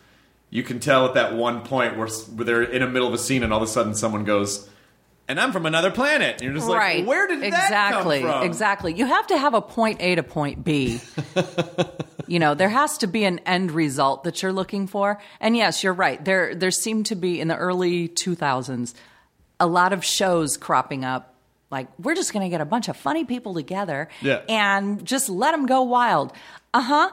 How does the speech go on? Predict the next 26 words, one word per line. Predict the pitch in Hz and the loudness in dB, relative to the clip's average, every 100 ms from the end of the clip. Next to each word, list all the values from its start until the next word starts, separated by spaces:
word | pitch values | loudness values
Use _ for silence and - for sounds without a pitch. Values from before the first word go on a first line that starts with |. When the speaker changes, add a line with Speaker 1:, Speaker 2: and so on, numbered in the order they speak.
| - | 0
Speaker 2:
that's | 269 - - | 0 2 0
fun | 247 233 254 | 2 4 4
until | 247 254 262 | 0 2 2
you | 233 | 2
sit | - - | 0 0
down | 220 220 196 | 2 2 2
and | |
start | - 214 196 | 0 0 0
to | - - | -2 -2
edit. | 175 156 131 - - - 165 | 0 0 -2 -6 -10 -8 -4
And | 208 | -2
then | 226 233 | 0 0
you | |
have | 240 226 190 | -2 -2 0
nothing. | 196 196 185 175 156 110 113 | 0 0 0 0 0 -2 -4
Speaker 1:
<laughs> | 165 - 139 - 175 - 147 - - 160 165 185 | -8 -4 -6 -4 -8 -6 -12 -12 -10 -10 0 2
Not | 185 214 | 4 6
only | 254 233 196 151 156 - | 6 4 -2 -2 -8 -8
sit | - 185 | -8 2
down | 190 | 2
and | 160 | 4
start | 180 170 | 2 2
to | 147 160 | 2 0
edit, | 175 165 | 0 -2
but | 160 | -4
then | 160 156 147 156 | -2 -2 0 -4